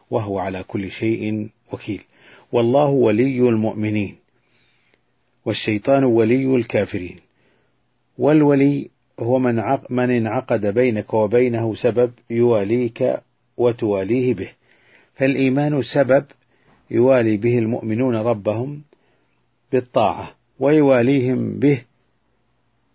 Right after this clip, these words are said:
بالثواب والنصر والإعانة.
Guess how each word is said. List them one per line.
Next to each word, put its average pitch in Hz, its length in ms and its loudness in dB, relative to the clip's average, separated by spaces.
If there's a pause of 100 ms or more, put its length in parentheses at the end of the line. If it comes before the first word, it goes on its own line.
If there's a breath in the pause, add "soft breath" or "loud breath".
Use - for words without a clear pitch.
(240)
بالثواب 120 880 2
والنصر 117 560 -2
والإعانة. 101 640 -2